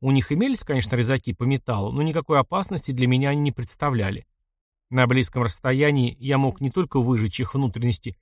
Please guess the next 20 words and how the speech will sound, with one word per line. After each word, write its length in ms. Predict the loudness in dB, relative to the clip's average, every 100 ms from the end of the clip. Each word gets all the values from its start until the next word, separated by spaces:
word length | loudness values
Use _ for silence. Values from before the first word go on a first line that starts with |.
| _ _
псионическими 640 | -4 0 2 0 -2 -4 -2
силами, 380 | -2 -2 0 2
но 120 | 0
и 40 |
просто 320 | 0 -4 -4
тупо 300 | -6 -6 -4
оттолкнуть 520 | -4 0 0 0 -4 -6
от 120 | -8
себя, 340 | -4 0 2
не 100 | 2
давая 300 | 2 2 2
приблизиться 640 | 0 -2 2 0 0 -4 -2
ко 160 | 0
мне, 300 | 2 0 -2 -10 _ -10
чтобы 280 | -2 2
нанести 380 | 4 2 0 -4
хоть 200 | -6 -6
какой-то 340 | -6 -6 -6 -2
значимый 560 | 2 2 0 -2 -2
ущерб. 360 | -2 -4 -6 -8